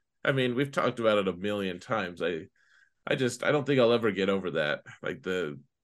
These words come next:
the, just, like, the mushroom stamp that they gave the community there.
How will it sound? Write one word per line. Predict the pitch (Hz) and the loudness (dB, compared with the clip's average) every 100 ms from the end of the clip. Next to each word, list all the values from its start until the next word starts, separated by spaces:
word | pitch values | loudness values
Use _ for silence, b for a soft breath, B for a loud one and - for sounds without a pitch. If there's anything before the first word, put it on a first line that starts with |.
| - | -6
the, | 107 98 | -4 -4
just, | 107 113 | -6 -4
like, | 101 92 95 - _ _ b b b b _ _ _ _ _ _ _ _ - | 0 0 -2 -12 _ _ b b b b _ _ _ _ _ _ _ _ 0
the | 123 | 2
mushroom | 110 117 123 - 120 98 | 2 0 0 2 0 0
stamp | - - 104 98 101 | -4 0 2 2 0
that | - 101 | -2 -4
they | 92 95 | -2 -2
gave | 95 98 87 | 0 -2 -2
the | |
community | 101 - 98 90 90 80 | -10 -6 -4 -2 -4 -4
there. | 71 69 78 120 | -2 0 0 -2